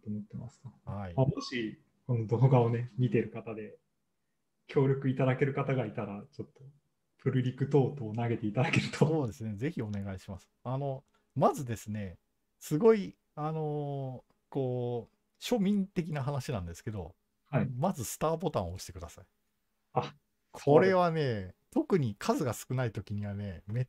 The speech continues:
Speaker 2: ちゃやる気になります。<laughs> 皆さんね、
Speaker 1: いや。
Speaker 2: 深いこと考えずに押せばいいんですよ、ポチって。<laughs>
Speaker 1: スターをポチッと押して、
Speaker 2: うん。
Speaker 1: ポチ、ボタンをポチッと押してくれるだけで、もう幸せです。
Speaker 2: うん、そうそうそうそう。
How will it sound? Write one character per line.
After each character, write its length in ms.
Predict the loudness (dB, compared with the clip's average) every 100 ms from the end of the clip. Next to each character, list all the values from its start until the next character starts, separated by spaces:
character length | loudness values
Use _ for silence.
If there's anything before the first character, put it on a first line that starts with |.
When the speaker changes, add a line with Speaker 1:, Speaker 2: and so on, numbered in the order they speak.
| _
Speaker 2:
ち 80 | 0
ゃ 40 |
や 140 | 2 2
る 100 | 0
気 120 | -2
に 60 | -2
な 80 |
り 80 | -2
ま 160 | -4 -6
す。 180 | -10 -20 _ -20
<laughs> 680 | -8 -6 8 8 10 6 4 -8 -18 -20 _ _
皆 220 | 4 6 8
さ 100 | 8
ん 20 |
ね、 40 | 8
Speaker 1:
い 20 |
や。 60 | 4
Speaker 2:
深 240 | 4 6
い 60 | 6
こ 120 | 4
と 100 | 2
考 120 | -2 0 0
え 80 |
ず 160 | 0 -2
に 240 | 0 -2 -6 -18 _
押 120 | -4 2
せ 80 |
ば 140 | 4 4
い 40 |
い 20 | 2
ん 40 |
で 60 | 0
す 80 |
よ、 80 | -8
ポ 120 | -10 -10
チ 180 | -12 -14
っ 40 |
て。 100 | -18 _ _ -14
<laughs> 840 | 2 6 6 4 _ -2 0 -6 -6 _ _ _ _ _
Speaker 1:
ス 40 |
タ 80 | 8
ー 200 | 10 10
を 140 | 10
ポ 120 | 8 8
チ 100 | 8
ッ 80 | 10
と 100 | 8
押 120 | 8
し 80 | 8
て、 420 | 8 10 8 4
Speaker 2:
う 60 | 2
ん。 80 | 8
Speaker 1:
ポ 140 | 10
チ、 160 | 8 2
ボ 80 | 2
タ 100 | 4
ン 40 |
を 40 | 6
ポ 140 | 8
チ 120 | 10 10
ッ 60 |
と 80 | 10
押 100 | 8
し 20 |
て 100 | 10
く 80 | 10
れ 80 | 10
る 80 | 10
だ 100 | 8
け 80 | 6
で、 400 | 6 6 6 2 _ _ _ 2
も 120 | 2
う 20 |
幸 300 | 6 8 8
せ 60 | 8
で 60 | 6
す。 40 |
Speaker 2:
う 20 |
ん、 40 | 6
そ 240 | 2 -2
う 40 | -2
そ 180 | -4
う 40 | -6
そ 160 | -8
う 60 | -10
そ 140 | -12
う。 40 | -16